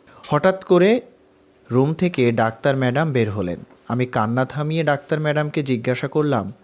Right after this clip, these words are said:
"কেমন আছে আমার মা?" ভয়ের কোনো কারণ নেই, এমনি একটু মাথা ঘুরে গিয়েছিল। আর তাছাড়া ওনার এখন রেস্টের প্রয়োজন। এই বয়সে এখন ঘরের কাজকর্মগুলো যত কম করবে,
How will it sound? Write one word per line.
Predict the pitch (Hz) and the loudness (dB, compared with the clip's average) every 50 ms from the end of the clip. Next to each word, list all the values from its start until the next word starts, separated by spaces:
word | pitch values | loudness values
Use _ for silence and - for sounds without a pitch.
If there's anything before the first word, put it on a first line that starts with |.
| _ _ _ _ _ _ _ _ _ _ | _ _ _ _ _ _ _ _ _ _
"কেমন | - 139 139 147 170 170 151 | 0 0 2 2 2 2 2
আছে | 151 156 - - - 160 | 0 0 -2 -2 0 2
আমার | 120 110 117 123 123 | 2 2 2 0 0
মা?" | 123 123 131 185 233 - _ _ _ _ _ _ _ _ _ _ 120 | 0 -2 -2 -4 -6 -10 _ _ _ _ _ _ _ _ _ _ -4
ভয়ের | 117 131 147 170 185 190 | -2 2 2 2 2 0
কোনো | - 226 226 220 | 0 0 0 2
কারণ | - 190 170 180 185 185 | 2 2 2 2 2 2
নেই, | 165 143 113 101 90 - 98 117 | 2 0 0 0 0 -2 -2 -2
এমনি | 117 127 143 156 | -2 -2 -2 -2
একটু | 160 - - 180 | -4 -2 -4 -2
মাথা | 147 123 117 113 - 147 156 | 0 0 0 0 0 -2 -2
ঘুরে | 156 170 170 160 139 | 0 0 0 0 0
গিয়েছিল। | 123 123 110 - - - 90 87 80 - - _ _ _ _ _ - - | 0 -2 -2 -2 -4 -8 -8 -8 -8 -10 -12 _ _ _ _ _ -10 -6
আর | - 113 - - | -4 -4 -2 0
তাছাড়া | 110 110 110 - 139 156 196 196 | -2 -2 0 -2 -2 0 0 2
ওনার | 165 143 147 156 147 | 0 0 0 0 0
এখন | 147 - - 165 135 | 0 0 -2 -4 0
রেস্টের | 127 127 127 123 - - 139 123 | 0 0 0 -2 -2 -2 -2 -2
প্রয়োজন। | 123 - 113 101 95 92 - 95 87 78 - _ _ _ _ _ _ _ - | 0 -2 -2 -4 -2 -4 -6 -8 -8 -10 -14 _ _ _ _ _ _ _ 0
এই | 123 120 | 0 2
বয়সে | 117 117 117 120 127 - - 180 | 2 2 2 2 0 0 0 0
এখন | 160 160 - 185 170 160 | 0 0 -2 -4 -4 -4
ঘরের | 151 - 139 135 143 147 147 | -2 -2 0 2 2 0 0
কাজকর্মগুলো | - 131 120 117 - - 147 139 139 147 143 147 156 156 151 | 0 0 0 0 -2 -2 -2 -2 -2 -2 -4 -4 -4 -4 0
যত | 131 131 127 127 - | 0 0 0 2 0
কম | 143 - 139 127 117 120 | -4 -2 0 -2 -2 -2
করবে, | 120 135 147 147 135 135 98 95 - | 0 -2 -2 0 0 -2 -4 -4 -6